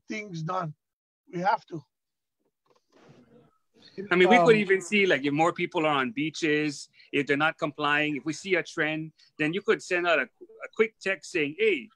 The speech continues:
Speaker 2: this is going up. Don't forget the law is this. This is the executive order. Please stay, stay at home." You know, just a constant, uh, messaging of, of making sure that people are, are following and aware of what the rules are.
Speaker 3: That
Speaker 1: Send a
Speaker 3: would be
Speaker 1: drone.
Speaker 3: so helpful.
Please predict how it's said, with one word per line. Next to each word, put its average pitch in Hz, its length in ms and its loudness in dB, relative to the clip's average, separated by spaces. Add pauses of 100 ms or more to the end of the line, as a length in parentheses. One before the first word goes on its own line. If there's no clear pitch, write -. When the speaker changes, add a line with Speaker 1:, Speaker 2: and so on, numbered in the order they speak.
(420)
Speaker 2:
this 175 200 -4
is 196 120 -6
going 196 320 -2
up. 190 240 0
Don't 165 180 -6
forget 190 340 -6
the 147 120 -4
law 151 260 -2
is 175 280 -4
this. 175 340 -6
This 143 200 -10
is 156 80 -16
the 170 60 -4
executive 165 560 -6
order. 160 400 -2 (260)
Please 170 300 -8
stay, 165 320 -2 (160)
stay 165 300 -4
at 160 100 -4
home." 156 340 -4 (440)
You 202 80 -4
know, 180 60 2
just 214 220 0
a 202 60 0
constant, 190 580 -2 (500)
uh, 127 160 0 (680)
messaging 147 680 -4 (100)
of, 127 160 -6 (100)
of 131 120 -8
making 165 320 -4
sure 175 180 -2
that 143 220 -4
people 165 340 -4
are, 127 180 -2
are 123 120 -2
following 151 640 -4
and 120 160 -6
aware 143 340 -2
of 123 120 -6
what 139 160 -8
the 127 80 -8
rules 135 360 -10
are. 98 220 -8 (1300)
Speaker 3:
That 311 160 -4
Speaker 1:
Send 247 180 -2
a 294 80 6
Speaker 3:
would 254 40 4
be 254 40 2
Speaker 1:
drone. 320 260 4
Speaker 3:
so 247 120 0
helpful. 208 640 4